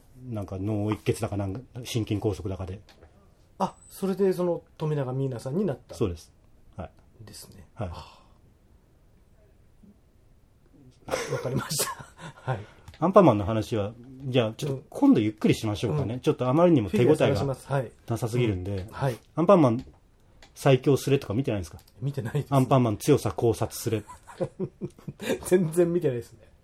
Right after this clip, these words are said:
Speaker 2: そんなんあるんだ。ワンパンマンとかっていうのとは関係ないの？あれはセルフパロ-、パロディなの？あれは。
Speaker 1: セルフ？
Speaker 2: セルフじゃないよね。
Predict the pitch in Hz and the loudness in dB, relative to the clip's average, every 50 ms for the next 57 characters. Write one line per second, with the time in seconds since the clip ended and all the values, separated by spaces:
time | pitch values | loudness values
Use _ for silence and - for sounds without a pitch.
0 | _ _ _ _ _ - - - - - - - - - _ _ _ _ _ _ | _ _ _ _ _ -20 -20 -20 -20 -20 -20 -20 -20 -20 _ _ _ _ _ _
1 | _ - - 226 190 143 123 156 175 160 131 110 104 98 - - _ _ _ - | _ -6 -2 0 0 0 0 -2 -2 -2 -4 -6 -10 -14 -20 -20 _ _ _ -20
2 | - - - _ _ - - _ - _ _ 190 233 302 311 311 - 330 330 320 | -20 -20 -20 _ _ -20 -20 _ -20 _ _ 2 2 2 2 2 0 -2 -2 0
3 | 294 240 190 151 135 123 117 - 110 101 92 - _ - 117 104 95 90 90 - | 0 -2 -2 -2 -2 -4 -6 -10 -12 -14 -14 -16 _ -12 -12 -12 -12 -14 -16 -14
4 | - 120 110 - 117 110 110 104 90 - - - _ _ _ _ 190 202 247 240 | -14 -14 -14 -14 -14 -14 -14 -16 -16 -18 -20 -20 _ _ _ _ -2 0 0 0
5 | 233 226 - 185 180 175 147 - - 175 156 147 131 104 233 247 254 - - 202 | 0 0 -2 0 0 0 -4 -2 -4 -4 -2 -2 -6 -6 -12 -18 -20 -2 0 0
6 | 196 151 117 101 95 104 - - - - - - - - 135 131 151 160 - - | 0 0 -2 -4 -12 -16 -18 -18 -18 -16 -16 -14 -4 -4 0 0 0 -2 -2 -6
7 | 196 - - - - - 196 214 190 214 - 175 151 131 127 117 101 104 123 | -8 -8 -8 -4 2 4 4 6 6 4 2 0 -2 -2 -4 -6 -8 -12 -12